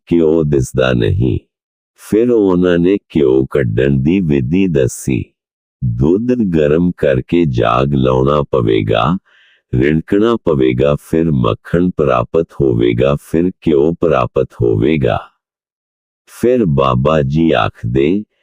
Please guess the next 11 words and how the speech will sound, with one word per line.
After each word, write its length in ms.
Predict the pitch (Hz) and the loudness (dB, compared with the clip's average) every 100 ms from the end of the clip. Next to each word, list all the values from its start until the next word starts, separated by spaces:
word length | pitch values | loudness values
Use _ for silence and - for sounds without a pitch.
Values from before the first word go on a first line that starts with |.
| _ _ - | _ _ -6
"ਜਿਵੇਂ 460 | 113 67 73 104 101 | -2 0 2 2 0
ਤੁਸੀਂ 360 | 90 82 - 98 | -2 -2 -2 -2
ਕਿਹਾ 400 | - 76 62 65 | 0 0 2 2
ਹੈ, 220 | 60 69 82 | 2 2 0
ਦੁੱਧ 420 | 62 67 98 110 113 76 | 0 0 0 0 -2 0
ਗਰਮ 340 | 64 62 73 78 | 0 2 0 0
ਕਰਨਾ 440 | 71 57 53 62 | -2 0 0 -2
ਪਵੇਗਾ। 600 | 62 57 50 73 67 52 - - _ _ _ _ _ _ _ _ _ | -2 -2 0 0 0 -2 -4 -12 _ _ _ _ _ _ _ _ _
ਇਹ 220 | 92 107 120 | 0 2 2
ਦੁੱਧ 540 | 67 60 71 92 104 | 0 0 0 0 0
ਅੱਗ 640 | 98 78 69 58 53 69 | 0 0 0 -2 -2 -4